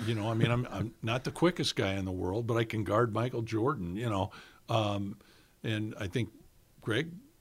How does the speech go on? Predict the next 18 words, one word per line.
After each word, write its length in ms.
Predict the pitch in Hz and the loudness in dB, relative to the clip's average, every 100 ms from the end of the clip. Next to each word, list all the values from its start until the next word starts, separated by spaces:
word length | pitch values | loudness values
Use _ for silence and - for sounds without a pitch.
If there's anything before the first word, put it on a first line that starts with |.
| _ _ _ _ - | _ _ _ _ -10
helped 260 | - 123 147 | -2 -2 -2
Steve 260 | - 123 117 | -2 -2 -2
Francis 540 | 107 104 151 - - | -4 -4 -4 -6 -8
to 100 | - | -10
ten 420 | - - 113 87 | -10 -6 -4 -4
or 100 | 80 | -6
something 460 | - - 92 104 95 | -4 -4 -2 -2 -2
like 240 | 95 90 | -2 -2
that, 280 | - 98 - | -2 -2 -2
you 100 | 110 | 0
know, 220 | 107 104 | 0 0
in 180 | 117 113 | -2 0
the 120 | 110 | 2
N 100 | 110 | 2
C 140 | 113 135 | 0 0
double 280 | 113 107 101 | 0 -2 -4
A 60 | |
tournament. 500 | 95 131 165 107 95 | -4 -4 -4 -4 -6